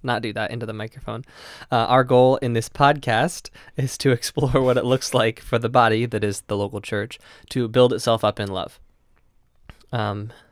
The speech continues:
we have three different segments. We just introduce ourselves, which is number one. Then we'll go over a little bit of what's going on in our lives. Sometimes that'll overlap with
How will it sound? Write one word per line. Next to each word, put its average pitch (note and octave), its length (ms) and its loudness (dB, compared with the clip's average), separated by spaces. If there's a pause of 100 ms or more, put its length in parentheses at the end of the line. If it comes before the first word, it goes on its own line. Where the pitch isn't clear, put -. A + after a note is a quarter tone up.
we C3 100 -2
have A2 320 -2 (280)
three C3 140 0
different A#2+ 200 -4
segments. F3 460 -2 (120)
We A2+ 80 -8
just A2+ 160 -4
introduce A2+ 340 -4
ourselves, B2+ 420 0
which A2 140 -10
is A2 100 -8
number G#2 220 -4
one. F#3 340 0 (220)
Then G#2+ 140 -6
we'll G2+ 100 -6
go G#2+ 120 -2
over G2+ 140 -4
a G#2 40 -2
little G#2+ 180 -4
bit G#2 120 -2
of G2+ 160 -8 (400)
what's C3 160 -4
going A#2+ 180 0
on G#2+ 120 0
in G#2+ 80 -8
our A2+ 180 0
lives. A#2+ 380 0 (100)
Sometimes G#2+ 380 -6
that'll G#2+ 200 0
overlap G#2+ 400 -2
with - 280 -10